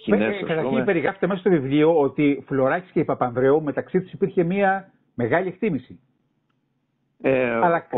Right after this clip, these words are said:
Speaker 1: Χαρί-,
Speaker 2: υπήρξε
Speaker 1: ο Χαρίλαος, ε, όχι, όχι εκτίμηση απλώς. Ε, η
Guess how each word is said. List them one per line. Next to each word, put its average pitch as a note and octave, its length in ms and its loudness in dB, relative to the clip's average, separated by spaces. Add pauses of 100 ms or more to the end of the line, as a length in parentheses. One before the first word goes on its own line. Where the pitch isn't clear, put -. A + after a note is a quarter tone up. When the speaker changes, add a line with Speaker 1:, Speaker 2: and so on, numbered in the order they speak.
Speaker 1:
Χαρί-, C3 160 2
Speaker 2:
υπήρξε A3+ 220 0
Speaker 1:
ο - 40 4
Χαρίλαος, D3 720 0
ε, - 60 -6
όχι, E3 480 -2
όχι - 240 -2
εκτίμηση C3+ 520 -6
απλώς. E2+ 380 -10 (680)
Ε, C3 80 -4
η C3 180 0